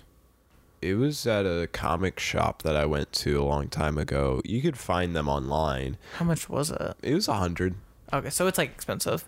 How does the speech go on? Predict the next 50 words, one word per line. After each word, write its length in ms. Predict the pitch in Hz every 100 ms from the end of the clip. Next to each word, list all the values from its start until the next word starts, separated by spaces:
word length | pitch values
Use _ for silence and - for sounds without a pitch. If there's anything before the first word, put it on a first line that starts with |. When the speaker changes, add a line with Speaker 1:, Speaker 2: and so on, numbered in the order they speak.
| -
Speaker 2:
I 60 |
mean, 160 | 175 170 - -
as 180 | 185 165
it 80 | 151
should 200 | - 123
be. 180 | 120 147
Speaker 1:
For 460 | - - 190 127
a 60 | 107
collectible, 880 | - 104 80 92 - 85 67 80 92
you 100 | 82
know, 240 | 78 82
but 220 | 85 101
it's, 260 | 98 - -
um, 460 | 92 87 82 82 - - - - - - - - -
I'll 80 | 90
be 120 | 98
honest, 320 | 85 82 -
it's 120 | 85
real 220 | 76 80 65
wonky. 520 | 69 69 - 73 67 - 123
<laughs> 180 | 120 151
Speaker 2:
That's 300 | 147 - -
fair. 260 | 131 131 135
Speaker 1:
'Cause 180 | 151
it's 160 | 143 107
motion 500 | 104 87 85 - 87
controlled, 640 | 110 120 - 123 131 139
so 200 | 127 117
it's 120 | 104 95
just 220 | 104 -
a 60 |
thing 160 | 98 98
of, 80 | 92
like, 120 | 92 - -
you'd 180 | 110 95
get 160 | 117
it, 160 | 113 98
and 140 | 98
then 100 | 92
you'd 140 | 92 87
go 120 | 101
to 60 | 87
put 220 | - 90
it 140 | 80
down, 340 | - 90 90 78
and 100 | 85
then 120 | 87
it 120 | 82
would, 240 | 82 78 - - -
'cause, 220 | 110 98